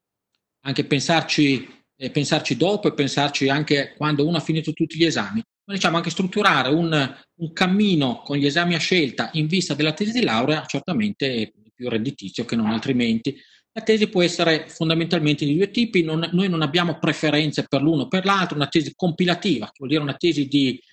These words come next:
ehm, analisi di testi, analisi di archivi,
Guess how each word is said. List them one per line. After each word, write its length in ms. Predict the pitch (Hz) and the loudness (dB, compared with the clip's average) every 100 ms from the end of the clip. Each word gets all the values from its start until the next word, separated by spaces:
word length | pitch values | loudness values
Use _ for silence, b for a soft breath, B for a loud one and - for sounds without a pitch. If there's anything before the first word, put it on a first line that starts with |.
| b b b - | b b b -8
ehm, 760 | 156 135 135 127 120 113 101 _ - | -2 0 2 2 2 -2 -4 _ -4
analisi 580 | 143 170 185 165 139 | 0 2 2 2 0
di 160 | 131 131 | -4 -2
testi, 480 | - 202 147 - 135 | 2 2 0 0 0
analisi 480 | 131 170 160 127 131 | 0 0 0 0 0
di 140 | 139 | 0
archivi, 680 | 135 - 208 147 113 113 | 0 -2 2 2 2 -4